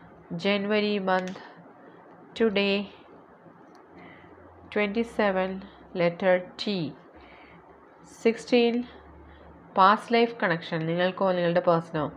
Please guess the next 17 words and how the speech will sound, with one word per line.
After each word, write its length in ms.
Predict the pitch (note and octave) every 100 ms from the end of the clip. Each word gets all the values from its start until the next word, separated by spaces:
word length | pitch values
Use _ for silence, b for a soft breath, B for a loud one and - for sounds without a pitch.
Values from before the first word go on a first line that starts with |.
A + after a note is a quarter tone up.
| B B B B G#3
ഈ 120 | A#3
ഒരു 260 | A3+ A3+
റിലേഷൻഷിപ്പിൽ 800 | G3+ F#3+ F#3+ F#3+ - F#3+ G3 F#3+ -
ഈ 120 | F#3+
വ്യക്തിയുമായി 580 | F#3 F3 - F#3 F3 E3+
പാസ്റ്റ് 420 | F3 F3 F3 F3+
ലൈഫ് 180 | G3+ G3
കണക്ഷൻ 380 | F#3 F3 F3 F3
ഉള്ളതായിട്ട് 640 | E3 D#3 D3+ D#3 D#3 B3+
എപ്പോഴെങ്കിലും 520 | G#3 - F3 E3 D#3+ E3
ഫീൽ 220 | F3 D#3
ചെയ്തിട്ടുണ്ടാവാം. 760 | D#3 D#3+ E3 D3 D3 D3 G3+ -
ട്വൻറ്റി 300 | F#3+ E3 E3
ഫോർ, 460 | E3 - D#3+ F3 B3+ - B B B B -
ട്വൻറ്റി 320 | G#3 F#3+ G3 -
ടു, 300 | G#3+ G#3 A#3+ C#4+ - - - - - - - - - - - - -
സെവൻ, 460 | G3+ G#3+ A3 A3+